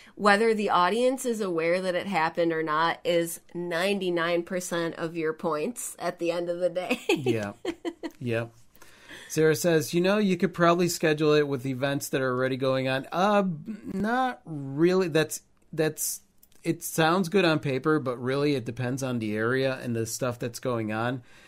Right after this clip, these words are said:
Speaker 2: that would be, if we were to do Rogue Fest, you know, you're right on one aspect, but it would have to be organized within the other events.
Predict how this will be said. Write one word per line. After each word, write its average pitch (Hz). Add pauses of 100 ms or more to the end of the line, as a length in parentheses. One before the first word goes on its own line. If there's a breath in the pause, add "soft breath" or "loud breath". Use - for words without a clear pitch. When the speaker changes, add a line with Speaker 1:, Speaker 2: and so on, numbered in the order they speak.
(240 soft breath)
Speaker 2:
that 147
would 185
be, 170
if 139
we 156
were 185
to 170
do 151
Rogue 123
Fest, 113
you 135
know, 120
you're 147
right 143 (120)
on 127
one 143
aspect, 135
but 127
it 127
would 123
have 135
to -
be 127
organized 127
within 120
the 113
other 117
events. 113